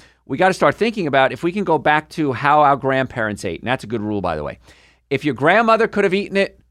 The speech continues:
you can eat it. "But Doctor Joe, you say don't eat meat." I understand that. But if you're going to eat meat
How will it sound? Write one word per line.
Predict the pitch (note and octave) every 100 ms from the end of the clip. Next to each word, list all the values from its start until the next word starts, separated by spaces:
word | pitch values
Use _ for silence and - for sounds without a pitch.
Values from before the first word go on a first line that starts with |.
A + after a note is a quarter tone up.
| _
you | A#2 C#3+
can | - A2+
eat | E2
it. | - _ _ _ _ _ _ _ _ _ _ _ _ _ _ _ _
"But | -
Doctor | G#2+ G#2
Joe, | - F#3+ G#3+ A2+
you | D#3
say | - B2+
don't | A2 G#2+
eat | A#2 C3
meat." | G#3+ -
I | - F2+
understand | F2+ - D#3+ B2
that. | D2 -
But | G#2
if | A#2
you're |
going | A2+ G3 G#3
to |
eat | C#3+ C3
meat | D#3+ A#3 D3+